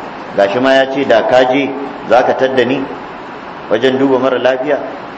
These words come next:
To asali ire-iren waɗannan hadisai da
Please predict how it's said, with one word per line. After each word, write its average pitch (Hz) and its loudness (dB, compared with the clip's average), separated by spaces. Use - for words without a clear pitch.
To - -2
asali 165 4
ire-iren 160 2
waɗannan 147 0
hadisai 135 0
da 139 0